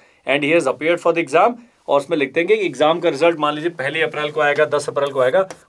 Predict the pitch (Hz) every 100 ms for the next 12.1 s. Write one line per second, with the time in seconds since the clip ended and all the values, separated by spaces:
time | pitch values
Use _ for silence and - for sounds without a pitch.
0 | 143 156 113 147 160 147 131 139 170 123
1 | 175 214 214 143 143 143 165 127 139 165
2 | 160 214 220 - - - - 170 190 208
3 | 220 208 156 151 185 233 208 180 240 214
4 | - 233 - _ _ 156 156 196 220 247
5 | 190 196 214 170 156 208 262 - _ _
6 | 139 160 190 160 135 - 190 - 139 160
7 | - 175 120 117 127 117 101 101 117 165
8 | 165 151 151 131 117 123 - _ _ _
9 | _ - 190 233 226 226 220 156 208 196
10 | 180 180 214 214 185 185 202 190 196 185
11 | 202 220 226 - 190 208 214 170 156 180
12 | 233